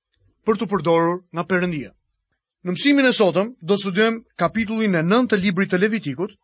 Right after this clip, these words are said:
dhe menjëherë le t'i bëjmë një përmbledhje këtij kapitulli. Ky kapitull është mjaft interesant, sepse jo vetëm shënon fillimin e Aronit dhe bijve të tij në shërbesën e priftërisë,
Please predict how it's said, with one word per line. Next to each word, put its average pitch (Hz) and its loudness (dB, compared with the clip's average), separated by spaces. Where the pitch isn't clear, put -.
dhe 156 0
menjëherë 220 4
le 214 0
t'i 233 -4
bëjmë 214 0
një 254 -2
përmbledhje 180 0
këtij - -2
kapitulli. 151 -2
Ky 254 0
kapitull 247 2
është 190 -2
mjaft 254 0
interesant, 170 -4
sepse 185 0
jo 247 2
vetëm 269 0
shënon 220 0
fillimin 202 -2
e 185 4
Aronit 190 2
dhe 170 0
bijve 214 -2
të 180 -2
tij 208 -2
në 180 0
shërbesën 170 -2
e 156 -6
priftërisë, 185 -4